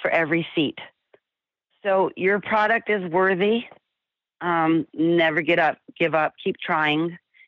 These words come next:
And like I said, it's, it may be work, but the goal at the end is so worth it. And a lot of people think, you know, "Well, it's gonna make me money within, you know, three to six months." And no, it doesn't work that way, but keep trying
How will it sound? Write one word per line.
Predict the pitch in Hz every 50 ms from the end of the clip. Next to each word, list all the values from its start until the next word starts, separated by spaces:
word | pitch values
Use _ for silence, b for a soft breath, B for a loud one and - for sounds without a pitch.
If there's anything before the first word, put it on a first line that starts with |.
| _ _
And | - 190 202
like | 202 202 -
I | 214 202 -
said, | 220 208 190
it's, | - 170 180 - _
it | - - 180 170 -
may | 180 190 185 196 196
be | 180 202 190
work, | 175 143 160 170 170 180 190 185 - - - _ -
but | 190 175 -
the | 185
goal | 180 175 170 165 170 180 185
at | 180 -
the | 185 160 -
end | 147 170 160 160
is | 160 156 -
so | - 170 160
worth | 151 151 147 151 - -
it. | 160 143 -
And | - 165 160 165 170 B B B B B B B -
a | 160
lot | 160 160 156 156
of | 165 165
people | - 185 170 - 175 165
think, | - 214 202 196 - -
you | 175 170
know, | 165 160 160
"Well, | 160 - - 143 160 156 165 190
it's | 180 165 - -
gonna | - 160 -
make | 160 165 151 -
me | 151 175 175
money | 180 180 190 196 190 165
within, | 147 160 156 - 165 160 160 151 -
you | 165 170
know, | 160 151 151 - -
three | - 165 151
to | 160 156 -
six | - 170 - - - -
months." | 180 175 170 165 - - - -
And | 160 147 151 151 B B B B B B B B B _ _
no, | 214 214 214 214 214
it | 202
doesn't | - 190 190 185 214 175
work | 170 170 165 - -
that | 160 143 -
way, | 139 160 160
but | 165 147 180 170
keep | - 226 233 - -
trying | - - - - 196 180 160 143 127 - - 50 -